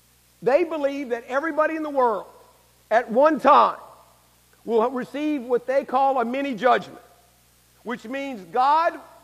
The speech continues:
you will see yourself as God sees you. Think about it. It's logical.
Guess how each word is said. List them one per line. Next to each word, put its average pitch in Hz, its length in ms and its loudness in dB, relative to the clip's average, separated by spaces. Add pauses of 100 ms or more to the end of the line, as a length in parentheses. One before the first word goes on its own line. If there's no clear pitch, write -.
you 254 160 -6
will 302 140 -6
see 302 240 -10
yourself 277 540 -4 (120)
as 233 120 -8 (120)
God 277 480 -4
sees 269 400 -10
you. 233 360 -6 (880)
Think 359 240 -4
about 226 320 -6
it. - 100 -20 (160)
It's - 240 -12
logical. 269 920 -6